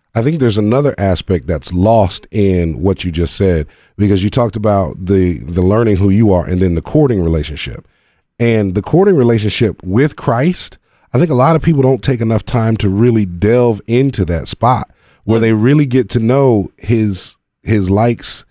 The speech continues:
Speaker 1: his dislikes, his attributes, his character, the things that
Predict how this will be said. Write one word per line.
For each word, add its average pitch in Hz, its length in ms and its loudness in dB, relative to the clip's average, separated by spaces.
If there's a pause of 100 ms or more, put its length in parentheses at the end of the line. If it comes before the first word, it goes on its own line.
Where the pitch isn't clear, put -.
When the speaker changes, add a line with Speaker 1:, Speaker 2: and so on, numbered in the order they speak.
(160)
Speaker 1:
his 98 180 0
dislikes, 110 600 0 (240)
his 113 240 -2
attributes, 107 800 -2 (240)
his 104 180 -2
character, 110 640 0 (280)
the 117 100 0
things 160 360 -2
that 131 200 0